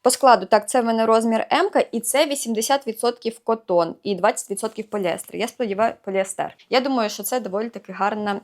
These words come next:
якість. І мені здається, що тут у складі навіть є еластан, тому що вона прям така еластична, нормально так. Також я замовила ось такий от піджак білого кольору.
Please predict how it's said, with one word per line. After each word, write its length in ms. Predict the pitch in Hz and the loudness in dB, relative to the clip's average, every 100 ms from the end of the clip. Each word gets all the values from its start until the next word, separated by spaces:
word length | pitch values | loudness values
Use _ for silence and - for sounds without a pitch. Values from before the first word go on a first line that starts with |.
| _ | _
якість. 720 | 185 175 170 - - - - - | -6 0 0 0 -16 -20 -20 -8
І 140 | - | -2
мені 200 | 220 240 | 0 2
здається, 260 | 233 247 294 | 2 0 0
що 120 | 240 | -4
тут 160 | 240 233 | -4 -4
у 60 | |
складі 300 | - 226 233 | 0 0 2
навіть 260 | 220 208 208 | -2 -4 -2
є 140 | 208 | 0
еластан, 440 | 208 202 202 214 269 | 2 2 0 -2 -2
тому 220 | 214 202 | -2 -4
що 160 | - | -2
вона 180 | 190 196 | -4 -4
прям 180 | 202 196 | -4 -8
така 340 | 202 202 190 190 _ _ _ - | -8 -2 -2 -2 _ _ _ 2
еластична, 720 | 214 220 233 - 302 311 254 | 4 6 2 0 -2 -2 -2
нормально 540 | 226 226 196 170 233 247 | 0 0 2 2 2 0
так. 180 | 202 220 - _ _ | -2 -4 -8 _ _
Також 540 | 247 247 302 320 - 220 | 0 4 6 6 4 4
я 140 | 247 | 6
замовила 520 | 254 233 226 220 214 - | 6 4 4 4 2 2
ось 160 | 262 - | 0 0
такий 300 | 254 254 254 | -6 0 2
от 240 | 214 - | 2 -2
піджак 640 | - 202 208 214 254 349 - | -10 -8 0 4 4 4 -4
білого 460 | 196 233 208 202 185 | -6 0 2 0 -2
кольору. 640 | - 214 185 185 233 320 | -6 0 2 2 0 -4